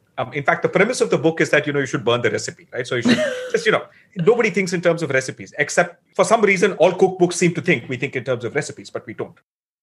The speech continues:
Uh, and many ingredients are switchable, right? So, but people still rely that authenticity, only if you use these fifteen things,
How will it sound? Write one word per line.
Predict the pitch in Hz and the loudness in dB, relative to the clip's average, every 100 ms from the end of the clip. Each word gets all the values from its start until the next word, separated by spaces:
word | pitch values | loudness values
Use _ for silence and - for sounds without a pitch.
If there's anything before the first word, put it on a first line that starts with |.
| _ _ _ | _ _ _
Uh, | 175 180 | 2 2
and | 180 131 | 0 -2
many | 151 160 214 220 | 0 2 2 2
ingredients | 170 180 185 180 180 | 2 2 0 0 2
are | 180 | 0
switchable, | 170 - 180 170 95 _ | 0 -2 -2 -2 -6 _
right? | 123 147 | -4 -2
So, | - 135 | -2 0
but | 139 160 | -2 -2
people | 185 180 | -4 -4
still | - 165 151 | 0 0 0
rely | 139 139 135 | 0 4 6
that | 135 123 | 4 2
authenticity, | 131 123 131 135 135 139 | -4 -2 -6 -4 -6 -6
only | 131 131 143 | -4 -2 -4
if | 135 | -4
you | |
use | 123 123 | -6 -6
these | 127 123 | -6 -4
fifteen | 127 120 127 117 | -6 -6 -8 -4
things, | 120 - | -4 -6